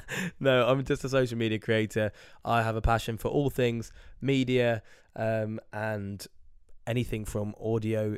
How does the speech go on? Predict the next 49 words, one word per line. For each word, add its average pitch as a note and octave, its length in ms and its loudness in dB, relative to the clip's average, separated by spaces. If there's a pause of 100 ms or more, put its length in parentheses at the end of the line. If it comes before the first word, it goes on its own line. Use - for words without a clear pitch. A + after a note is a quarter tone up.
(140)
visual, A2 720 -2 (220)
all B2 220 0
of A#2 60 2
those G#2+ 220 2
things G#2 320 -6
I G#2 80 -6
love F#2+ 200 -2
doing. G2+ 280 -2
So G2 120 -6
I G2 60 -2
create A#2+ 260 0
videos A#2+ 300 2
every A2 200 0
day. C3+ 300 2
I A#2+ 60 0
do A2 140 -4
podcasts C3 880 -2
such - 260 -8
as G#2+ 80 -6
this D3+ 240 2
one. C#3+ 240 2 (380)
And, A2+ 320 -2
um, A2+ 420 -2
yeah, C3+ 240 0
that's A#2 220 -4
my B2 140 0
life. B2 500 0
That's B2 200 -4
what A2+ 120 0
I - 20 -4
do A#2+ 140 0
for A#2 140 -4
a A#2 40 0
living. B2 280 -2 (120)
But C#3 240 0
me C#3 120 -2
and D3+ 80 -4
David C#3+ 260 0
met, B2+ 300 -4 (120)
David A#2 260 -2
and G2 100 -6
I, A2 320 -2
I F#2+ 40 -4
should - 200 -10
say, G2 260 -6 (340)
met A#2+ 340 -4 (120)
at - 300 -4
an, A#2 300 -6 (160)
uh, A2+ 200 -2